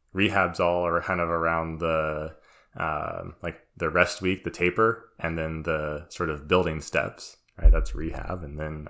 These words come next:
our training is taking that again to that next level, but then cycling through, right? And having those breaks where we taper down and build back up and, and repeat. Um, so yeah, I mean, I think, but with our quads, right, we have a hard day,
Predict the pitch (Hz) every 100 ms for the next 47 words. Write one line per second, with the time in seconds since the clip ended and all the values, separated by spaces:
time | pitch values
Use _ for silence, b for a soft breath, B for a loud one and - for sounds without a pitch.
0 | 78 73 - 87 80 76 73 - - 80
1 | 76 76 73 - _ _ - - 76 76
2 | 73 73 73 - 78 73 76 - 76 71
3 | - 80 - 76 - 98 80 73 76 -
4 | - 82 78 76 71 - 82 73 - -
5 | - - - 110 170 143 113 73 - 76
6 | 95 85 - 73 73 _ - 82 85 -
7 | 73 - _ B B B B - 78 71
8 | 71 50 - - B B B - 120 101
9 | 101 170 135 85 95 101 107 - - 101
10 | 98 98 190 151 123 - 80 104 - 95
11 | 87 87 87 B B B - 82 82 82
12 | 85 _ _ _ - 80 82 80 82 85
13 | 87 87 90 90 90 87 90